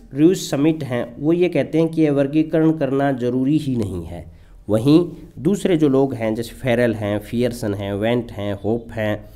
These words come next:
और वेबर हैं, वो ये कहते हैं कि नहीं, वर्गीकरण करना चाहिए, क्योंकि अलग-अलग प्रकार के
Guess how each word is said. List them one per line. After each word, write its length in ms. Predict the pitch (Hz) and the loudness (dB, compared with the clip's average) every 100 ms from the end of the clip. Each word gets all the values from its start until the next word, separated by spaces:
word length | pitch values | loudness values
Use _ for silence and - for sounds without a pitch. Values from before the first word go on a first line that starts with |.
| - - - - | -20 -18 -16 -8
और 80 | 104 | -2
वेबर 340 | 110 127 147 | 0 4 4
हैं, 260 | 120 113 110 - | 4 -4 -8 -10
वो 120 | 117 123 | -4 -2
ये 180 | 120 | -2
कहते 260 | 117 95 113 | -4 -6 -4
हैं 100 | 104 | -4
कि 100 | 95 | -4
नहीं, 320 | 95 101 180 - - - - | -6 -2 -2 -4 -18 -20 -8
वर्गीकरण 500 | 110 107 123 120 120 | -2 0 -2 0 0
करना 320 | 120 110 117 131 | 0 0 0 0
चाहिए, 400 | 127 113 127 151 | -2 -4 -2 -4
क्योंकि 420 | - 110 104 127 | -2 -4 -4 -6
अलग-अलग 760 | - 107 117 120 101 101 101 | -4 -2 -2 -4 -4 -4 -4
प्रकार 360 | 98 98 98 98 | -8 -6 -6 -6
के 280 | - 147 | -2 -2